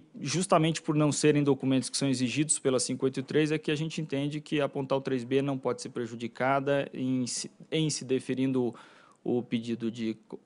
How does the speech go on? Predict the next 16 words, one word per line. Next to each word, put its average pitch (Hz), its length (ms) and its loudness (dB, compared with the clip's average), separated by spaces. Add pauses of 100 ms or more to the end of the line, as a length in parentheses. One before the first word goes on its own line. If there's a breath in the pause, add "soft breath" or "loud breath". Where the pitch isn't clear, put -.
eh, 107 220 -4
despacho 113 500 -2
de 131 100 2
apto, 147 440 4 (420 soft breath)
ah, 117 260 0
que 131 160 -2
esse 135 200 0
pedido 135 380 -2
seja 131 480 0
considerado, 131 1040 0
ah, 117 360 -4 (260)
instruído 139 640 4
e - 40 -2
concluído 131 600 0
na 139 180 2
data 123 600 2